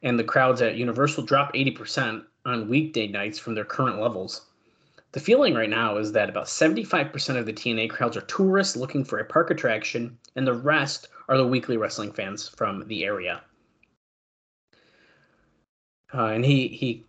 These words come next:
continues on, going to five thousand to seven thousand seat arenas in different cities will increase costs somewhat, as you would expect. With major monthly shows, they can hype them better and also should be bringing in outside headliners.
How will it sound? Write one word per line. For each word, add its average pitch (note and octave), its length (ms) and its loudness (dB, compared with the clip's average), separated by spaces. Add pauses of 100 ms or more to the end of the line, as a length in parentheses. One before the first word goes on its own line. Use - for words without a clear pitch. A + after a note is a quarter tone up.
continues B2 460 0
on, B2+ 320 4
going C3+ 420 4 (100)
to B2 380 0
five D#3+ 320 2
thousand C#3+ 300 2
to A#2 60 -2
seven A#2+ 280 -2
thousand A2 360 0
seat - 220 -4
arenas A2 520 -2
in A2+ 180 -4
different A#2+ 300 -2
cities C#3 320 2
will A3+ 180 6
increase F#3 380 6
costs - 420 -6
somewhat, G2+ 540 -6 (400)
as A#2 160 -4
you - 60 -8
would - 100 -12
expect. - 320 -6 (240)
With C3 100 4
major D3+ 300 8
monthly B2+ 320 0
shows, B2+ 480 0 (380)
they C3 160 2
can B2 160 -8
hype G#3+ 240 -4
them C3 160 0
better A#2+ 300 0
and C3 140 -10
also D#3 480 -2
should C#3 220 -6
be B2+ 100 -4
bringing B2 380 -4
in A2 360 -8
outside A#2 420 -4
headliners. G#2+ 600 -4